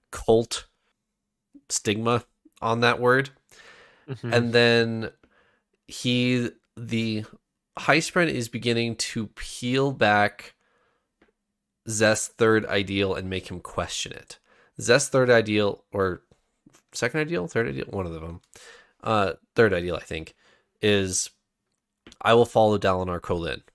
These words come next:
Speaker 1: He is a, he has completely anchored himself to Dalinar, and, uh, and Elliot, you said something about this with your words. And any time that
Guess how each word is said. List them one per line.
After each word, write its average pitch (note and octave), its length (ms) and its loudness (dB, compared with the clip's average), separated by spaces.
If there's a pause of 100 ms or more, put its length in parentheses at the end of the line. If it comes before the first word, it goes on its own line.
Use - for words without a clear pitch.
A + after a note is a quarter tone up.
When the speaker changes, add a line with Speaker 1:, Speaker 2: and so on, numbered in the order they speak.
Speaker 1:
He - 200 -4
is G2 120 0
a, F#2+ 100 -4 (120)
he A2+ 160 -4
has G#2 100 0
completely C#3+ 540 -2
anchored A#2 380 -4
himself G2+ 640 0 (360)
to - 180 0
Dalinar, G2 580 0
and, F2+ 240 -10 (800)
uh, G2 260 0
and F#2+ 200 -10
Elliot, G2+ 320 -4
you F#2+ 80 -6
said F2 340 -4
something F#2+ 260 -6
about F2 220 -6
this - 320 -8 (140)
with F#2 180 -10
your G2 120 -6
words. E2+ 420 -8 (580)
And G2+ 380 -2 (840)
any D3 340 2
time C3+ 640 0
that A2+ 260 2